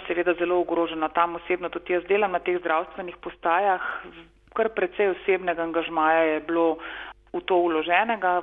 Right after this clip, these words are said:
prav konkretno lahko povem prepričevanja in v ambulanti in telefonskih klicev prav vsakega posameznika,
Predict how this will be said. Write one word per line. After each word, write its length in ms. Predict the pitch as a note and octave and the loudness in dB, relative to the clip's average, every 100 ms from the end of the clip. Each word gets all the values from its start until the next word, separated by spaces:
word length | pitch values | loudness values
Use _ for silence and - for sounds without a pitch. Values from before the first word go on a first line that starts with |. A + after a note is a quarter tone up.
| F3 - | -4 -6
prav 300 | F#3 F3+ F3 | 2 2 2
konkretno 540 | - E3 F3 F3+ F3 D3+ | -4 -8 -2 -2 -2 -4
lahko 300 | D3+ - D#3+ | -4 -4 -6
povem 300 | D3+ D#3+ E3+ | -4 -4 -4
prepričevanja 760 | E3 D#3+ - - D#3 D#3 F#3 E3 | -6 -8 -8 -4 2 2 2 -4
in 80 | E3 | -6
v 80 | D#3 | -8
ambulanti 540 | D3+ D3 D#3+ F#3 G#3 | -6 0 2 2 0
in 80 | F3 | -6
telefonskih 640 | F3 E3 - F3 - F3 | -2 -2 -4 -8 -8 -10
klicev 380 | - F3 - E3+ | -8 -8 -4 -4
prav 160 | - F3 | -2 -6
vsakega 440 | - D3+ - E3 D#3+ | 0 -2 -2 -6 -6
posameznika, 800 | - - D3+ D#3+ D#3+ E3 - | -4 -2 -2 -2 -8 -6 -2